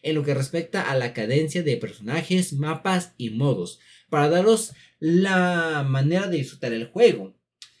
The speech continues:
Las quejas de los usuarios para la cares-,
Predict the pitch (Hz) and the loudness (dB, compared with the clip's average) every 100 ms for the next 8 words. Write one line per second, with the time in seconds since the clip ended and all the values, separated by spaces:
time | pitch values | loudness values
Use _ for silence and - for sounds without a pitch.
0 | _ - 214 220 262 285 240 180 185 180 | _ -4 -4 -4 -8 -4 -2 -2 0 2
1 | 185 185 156 123 110 - - 139 135 120 | 2 0 0 0 -2 -6 -6 0 0 0
2 | - 123 123 - - | -4 -2 -2 -4 -10